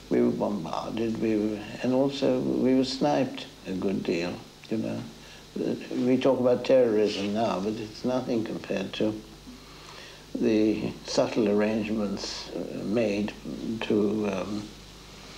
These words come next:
uh, to wipe out people. The war was full of that.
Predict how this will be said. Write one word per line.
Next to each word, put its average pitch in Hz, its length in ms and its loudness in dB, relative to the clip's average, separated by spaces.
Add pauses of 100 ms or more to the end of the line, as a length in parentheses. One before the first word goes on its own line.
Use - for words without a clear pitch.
(600)
uh, - 220 -2
to 131 160 0
wipe 120 280 4
out 123 300 2
people. - 540 -2 (640)
The 110 100 0
war 123 280 4
was 113 140 -2
full 127 200 -2
of - 120 -4
that. - 280 -4